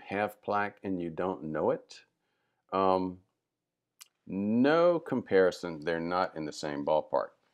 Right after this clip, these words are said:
Well, <clears throat> I'm sure there are, uh, quite a few out there who are saying, "Well, Brewer, wait a minute. You said there is some risk and it's significant.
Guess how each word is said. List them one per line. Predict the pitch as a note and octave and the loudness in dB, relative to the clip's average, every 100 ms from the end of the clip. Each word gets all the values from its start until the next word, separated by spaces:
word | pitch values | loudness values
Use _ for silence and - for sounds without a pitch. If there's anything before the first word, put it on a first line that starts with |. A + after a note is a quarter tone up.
| _ _ - - _ _ _ _ _ - | _ _ -20 -20 _ _ _ _ _ 2
Well, | B2 C3+ B2+ - | 10 10 10 4
<clears throat> | - B2+ A2+ - | 2 2 -2 -6
I'm | A#2 A#2 | -6 -6
sure | - C4 C#4+ | -4 -2 0
there | G#3 C3 G#2+ | 2 4 2
are, | F#2 - - | 0 -6 -6
uh, | F2+ E2 | -4 -4
quite | - D#3+ F#3 | -6 -4 -4
a | |
few | - B2+ G#2+ | -2 0 2
out | F2+ E2 - | 0 -4 -6
there | E2 D#2+ | -4 -2
who | D#2 | -4
are | E2 | -8
saying, | D2+ E2+ D#2 D2 - _ | -6 -4 -2 -6 -12 _
"Well, | F2 | -8
Brewer, | F#2 D#3 F3 G2 | -4 -2 -2 0
wait | A#2 G#2 | 0 0
a | |
minute. | C#2+ A1 - _ _ _ _ _ _ _ _ _ _ _ | -6 -12 -18 _ _ _ _ _ _ _ _ _ _ _
You | B2 | -6
said | D#3 D#3 B2 F#2+ | 0 2 2 2
there | G#2 G2 | -2 -2
is | B2 B2 | -4 -4
some | A#2 G#2 | -4 -2
risk | F#2 E2 - - | -2 -4 -6 -8
and | F#2+ | -6
it's | F2+ - | -6 -8
significant. | F2+ E2+ F2+ - E2 - | -10 -8 -10 -12 -18 -20